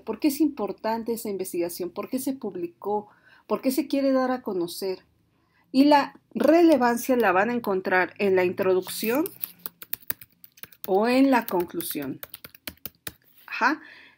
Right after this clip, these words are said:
Y los argumentos en el desarrollo del artículo. La fuente napa, aquí, eh, hay un ejemplo, por ejem-,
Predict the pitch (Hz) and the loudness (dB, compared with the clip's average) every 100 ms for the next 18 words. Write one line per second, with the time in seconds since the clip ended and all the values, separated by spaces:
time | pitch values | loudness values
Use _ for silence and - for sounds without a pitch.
0 | - - 254 240 220 220 196 220 247 247 | -14 0 4 4 2 0 0 -2 -2 0
1 | 294 262 202 180 180 175 190 - 196 214 | 0 0 0 2 0 -2 -4 -4 -2 0
2 | 214 226 311 - - - _ _ _ - | 0 -2 -4 -8 -20 -20 _ _ _ -20
3 | - _ _ _ 170 160 147 - - - | -20 _ _ _ -2 0 -2 -10 -14 -14
4 | - - _ _ - - 294 - 247 262 | -16 -20 _ _ -18 -2 0 2 2 4
5 | 269 262 226 226 220 - 196 208 - 190 | 4 2 2 0 0 -4 -4 -4 -2 0
6 | 185 180 - 196 196 214 233 247 226 208 | 2 0 0 -2 -2 -4 -4 -6 -4 -8
7 | - 185 - 185 180 | -6 -8 -8 -8 -10